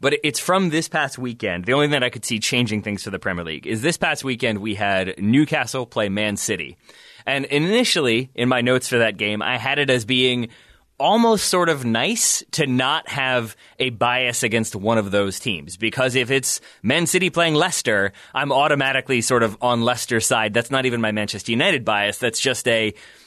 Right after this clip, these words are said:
you have a club that doesn't have the ownership. They still have a lot of money behind them, but they don't have that oil state money.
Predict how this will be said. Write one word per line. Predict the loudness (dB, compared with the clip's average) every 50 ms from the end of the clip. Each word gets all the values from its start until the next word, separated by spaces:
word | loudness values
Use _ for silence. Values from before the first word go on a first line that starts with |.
| _ -2
you | 2 2
have | 4 2
a | 2
club | 0 0 -2 -2 0
that | -2 -2 0
doesn't | 0 0 0 0 0 -2 -2 -4
have | -4 -4 -4 -2 0
the | 0 2 2
ownership. | 2 0 0 -2 -2 -2 -2
They | -2 -2
still | -2 0 0 0
have | 0 0 0 -2 -4 -8 -14 -18 -20 -20 -20 -20 _ _ _ -6
a | -4 -2
lot | 0 0 2 2 2 2
of | 0 0
money | 0 2 2 2 2
behind | 2 0 0 0 0 0 0 2
them, | 2 0 0 0
but | 0 0 0
they | 0 0
don't | 2 2 2 0 0 -2
have | -4 -4 -4 -4 -2 -2
that | -2 -2 -2 -2 _
oil | 0 2 4 4 4 2
state | 0 -2 -2 -2 -2 -2 -2
money. | 0 2 2 2 2 0 -4 -10 -14